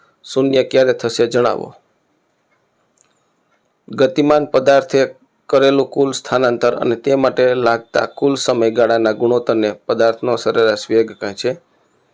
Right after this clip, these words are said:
સરેરાશ વેગ બરાબર પદાર્થે કાપેલું સ્થાનાંતર છેદમાં કુલ સમયગાળો. એક વિદ્યાર્થી સાયકલ લઈને ઘરેથી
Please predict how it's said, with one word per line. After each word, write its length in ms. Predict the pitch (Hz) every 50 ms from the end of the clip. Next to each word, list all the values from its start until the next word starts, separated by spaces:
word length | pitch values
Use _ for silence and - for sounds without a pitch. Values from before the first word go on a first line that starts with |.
| _ _ _ _ _ _ _ _ _ _
સરેરાશ 560 | - - 131 131 139 135 143 143 135 - -
વેગ 220 | 139 135 131 127
બરાબર 420 | 127 120 127 127 123 117 113 113 110
પદાર્થે 520 | - - 123 117 127 131 131 131 - 131
કાપેલું 580 | 127 - 123 120 - - 120 123 123 120 113 _ _ _ _ _ _ _ _ -
સ્થાનાંતર 600 | - - - - 123 131 131 127 120 - 120 120
છેદમાં 520 | - - 123 120 113 113 113 107 104 -
કુલ 200 | - - 123 120
સમયગાળો. 720 | 113 - - 131 123 117 110 104 107 98 104 117 - - _ _ _ _ _ _ _ _ _ _ _ _ _ _ _ _ _ _ _ _ _ _ _ _ _ - _ _ _ _ _ _ _ _ _ _ _ -
એક 260 | 139 143 143 143 -
વિદ્યાર્થી 580 | 143 131 131 120 - 131 127 127 - - 139 135
સાયકલ 500 | 127 - 123 123 123 - - 135 131 120
લઈને 340 | 120 123 123 131 127 113 -
ઘરેથી 600 | - - 113 127 127 127 - - 131 131 131 127